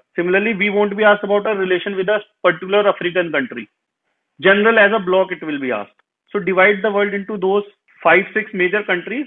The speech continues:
then areas, Middle East, Central Asia.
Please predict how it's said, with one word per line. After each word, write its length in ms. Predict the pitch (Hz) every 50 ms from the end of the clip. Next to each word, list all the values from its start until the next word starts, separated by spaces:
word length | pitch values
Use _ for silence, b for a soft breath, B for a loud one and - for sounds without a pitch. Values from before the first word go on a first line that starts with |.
| -
then 400 | 202 202 202 208 196 190 - - _ _ _ _ _ _ _ _ _ _ _ -
areas, 400 | 175 175 175 170 160 143 139 139 151
Middle 300 | 151 151 147 156 151 147
East, 320 | 143 143 143 139 139 _ _ _ _
Central 400 | - 147 147 143 156 143 139 135
Asia. 380 | 123 120 120 - 123 101 104